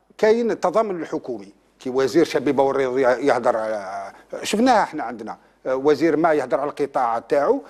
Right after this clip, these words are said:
يروح يسقسي وزير واحد اخر على القطاع الاخر، يقول له: "ما على باليش". لا، ما يقولش: "على، ما على بالكش". عندك، عندك مجلس وزراء، عندك مجلس الحكومه،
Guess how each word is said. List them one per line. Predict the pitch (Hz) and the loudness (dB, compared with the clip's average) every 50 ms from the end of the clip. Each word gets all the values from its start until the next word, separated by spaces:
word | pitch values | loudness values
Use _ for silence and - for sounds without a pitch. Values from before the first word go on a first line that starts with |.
| - - | -2 0
يروح | 185 185 165 | 0 2 4
يسقسي | 196 196 - - - 214 | 2 0 0 0 2 2
وزير | 202 185 196 170 139 190 170 | 4 4 2 2 2 0 -2
واحد | 151 - 151 | -2 0 0
اخر | 190 170 - 160 143 | 0 0 0 0 -2
على | 226 277 | -2 -2
القطاع | 269 - 220 - - 175 147 | 2 2 2 2 4 2 2
الاخر، | 139 139 135 131 - 277 | 2 0 0 2 2 0
يقول | 320 285 - 214 | -2 -2 -4 -6
له: | 214 214 | -6 -6
"ما | 202 | -6
على | 190 196 180 | -6 -4 -2
باليش". | 180 185 180 160 123 - - _ _ _ _ _ _ _ _ _ _ _ - | -2 -2 -2 -2 -4 -6 -12 _ _ _ _ _ _ _ _ _ _ _ -2
لا، | 226 175 | -2 0
ما | 123 110 | 0 -2
يقولش: | 107 - - 202 - - | -8 -8 -8 -8 -8 -6
"على، | 127 120 113 | -6 -6 -8
ما | 110 110 104 | -8 -8 -8
على | 104 110 110 | -8 -8 -6
بالكش". | 95 107 98 98 - 110 | -6 -8 -8 -8 -12 -14
عندك، | 113 107 - - - 113 107 - - - - - | -12 -12 -10 -4 -4 -4 -4 -4 -8 -14 -16 -12
عندك | - 120 110 110 | -6 -4 -2 -2
مجلس | 131 127 113 131 113 - | -2 0 0 0 -2 -2
وزراء، | 127 117 101 113 110 120 | -4 -4 -2 0 2 4
عندك | 143 151 147 123 123 - | 4 4 2 0 -4 -8
مجلس | 127 110 - 117 - | -8 -8 -8 -10 -10
الحكومه، | - - - 123 - - 120 117 131 156 156 151 | -6 -6 -6 -6 -4 -4 -4 0 2 2 2 2